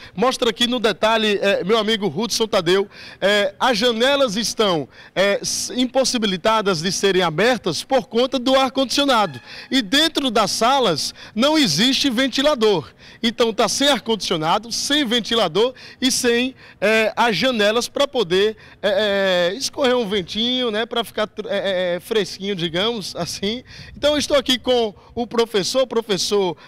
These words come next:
é, Anderson Menezes, que é presidente do Conselho Escolar, é, e vai falar pra gente desse problema. Há mais de quinze dias os alunos sem aula,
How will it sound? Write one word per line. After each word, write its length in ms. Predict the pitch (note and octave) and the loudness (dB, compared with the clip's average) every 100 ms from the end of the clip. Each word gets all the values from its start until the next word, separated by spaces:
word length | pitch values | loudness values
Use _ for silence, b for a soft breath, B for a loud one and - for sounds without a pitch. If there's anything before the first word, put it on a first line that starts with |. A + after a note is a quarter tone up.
| - | -2
é, 180 | G3 G#3 | 0 0
Anderson 380 | G#3+ F#3+ - G3+ | 0 0 -2 -2
Menezes, 460 | F3+ F#3+ B3 E3+ | 0 0 0 -2
que 120 | - | 0
é 40 | C4 | 0
presidente 720 | - C#4 G#3+ G3 G#3+ A#3 F#3+ | 2 0 0 -2 -2 -2 -6
do 120 | G3+ | -6
Conselho 580 | G#3 G3 - F#3 E3 D3+ B B | -4 -4 0 0 0 -4 B B
Escolar, 760 | C4 B3+ - F#3 D#3+ G#3 F#3+ C3+ - B B - | -2 -2 -2 -2 2 2 0 -4 -18 B B -4
é, 240 | G#3 G3+ | -2 -2
e 60 | A#3 | 0
vai 160 | C4+ | 0
falar 240 | - B3+ C4 | 2 0 0
pra 160 | B3 | 0
gente 240 | F3 A#3 - | -2 -4 -4
desse 180 | C#4 | -6
problema. 520 | - D#4 A#3+ G3+ F#3+ - | -2 0 0 0 -2 -2
Há 100 | A#3+ | -2
mais 240 | B3 D4 | 0 -2
de 80 | A#3 | -2
quinze 300 | - A#3+ G3 | -4 -2 -2
dias 240 | E3+ G#3+ | -4 -4
os 140 | G3 F#3 | -2 -2
alunos 260 | F3+ F#3 | -2 -4
sem 220 | - F3+ D#3+ | -4 -4 0
aula, 320 | G3+ B3 | 0 0